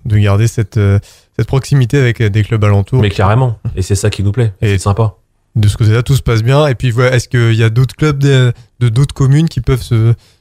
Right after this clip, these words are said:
Speaker 1: se, se joindre au groupe ?
Speaker 2: Mais
Speaker 1: Est-ce
Speaker 2: oui,
Speaker 1: que vous
Speaker 2: mais
Speaker 1: pouvez
Speaker 2: carrément, oui. S'ils m'écoutent, bien sûr, hein, s'ils sont pas très loin de, même dans le vingt-sept, ou, euh, je pense à Passy-sur-Eure, par exemple, je sais qu'ils jouent de Bréval.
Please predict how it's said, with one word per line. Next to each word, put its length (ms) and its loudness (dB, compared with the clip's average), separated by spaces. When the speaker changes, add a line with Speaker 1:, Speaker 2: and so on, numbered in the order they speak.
Speaker 1:
se, 380 0
se 160 -4
joindre 300 2
au 120 2
groupe ? 280 2
Speaker 2:
Mais 60 2
Speaker 1:
Est-ce 80 2
Speaker 2:
oui, 140 0
Speaker 1:
que 60 -4
vous 60 -6
Speaker 2:
mais 200 2
Speaker 1:
pouvez 320 2
Speaker 2:
carrément, 400 0
oui. 140 -8
S'ils 180 -6
m'écoutent, 320 0
bien 120 2
sûr, 260 -6
hein, 40 -2
s'ils 180 -8
sont 180 -4
pas 140 -2
très 140 -4
loin 180 2
de, 420 0
même 140 2
dans 120 2
le 60 2
vingt-sept, 500 0
ou, 200 0
euh, 680 0
je 100 -10
pense 220 -4
à 60 -2
Passy-sur-Eure, 640 -4
par 160 0
exemple, 300 0
je 60 -14
sais 160 -8
qu'ils 160 -12
jouent 140 -8
de 60 -10
Bréval. 440 0